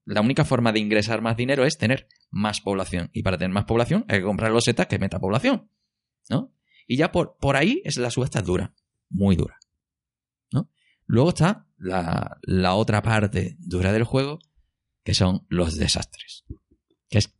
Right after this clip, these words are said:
que cada turno salen dos fichitas de cinco tipos de desastres. Y en esos cinco tipos de desastre, que ahí es donde se pasa mucha hambre, pues te viene una galleta.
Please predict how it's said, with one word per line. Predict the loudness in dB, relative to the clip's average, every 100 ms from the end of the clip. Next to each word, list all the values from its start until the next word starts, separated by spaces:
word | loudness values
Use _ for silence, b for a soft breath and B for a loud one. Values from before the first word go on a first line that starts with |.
| _
que | -2
cada | 0 -2 0
turno | 0 0 0
salen | 0 0
dos | 0 -2
fichitas | -4 -2 -2 -2 -4 -12 _ _ _ _ _
de | -2 0
cinco | 2 0 0 0
tipos | 0 0 0
de | -2
desastres. | -4 -8 _ -20 -20 -20 -10
Y | -2
en | 2
esos | 2 0 -2
cinco | -2 0 0
tipos | 0 0 2
de | 2
desastre, | 2 0 0 -2 -2 b b b -4
que |
ahí | -2
es | 0
donde | 0
se | 2
pasa | 0 0 -2 b b _
mucha | -8 -4 0 0 0 -2 0
hambre, | 2 0 -2 b b b _ _
pues | -2 2
te |
viene | 2 2
una | 2
galleta. | 2 0 -2 -10